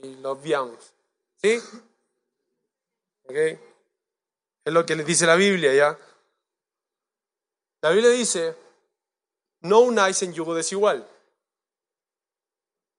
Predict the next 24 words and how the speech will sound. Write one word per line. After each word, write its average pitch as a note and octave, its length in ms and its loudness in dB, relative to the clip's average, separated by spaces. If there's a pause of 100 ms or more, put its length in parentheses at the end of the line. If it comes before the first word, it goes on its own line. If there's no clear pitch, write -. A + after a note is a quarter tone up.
(120)
¿Qué A3 140 -4
quiere C#4 200 -4
decir A#3 300 -2
eso? C3 320 -6 (2250)
No G3 80 0
estés A#3+ 200 -4
con A#3+ 140 -2
osa-, A#3+ 240 0
otra G#3+ 260 -4
persona G#3+ 340 -4
que F#3+ 200 -10
cree A3 220 -2
diferente F#3+ 580 -8
que C#3+ 100 -12
tú. A2+ 200 -18 (2000)
Si - 160 -12
tú A3 120 -2
eres B3 140 2
una A#3+ 180 0
persona G#3+ 340 -2
que G3+ 140 -6
cree G3+ 220 0
en G#3 60 -2
Jesucristo, F3+ 840 -10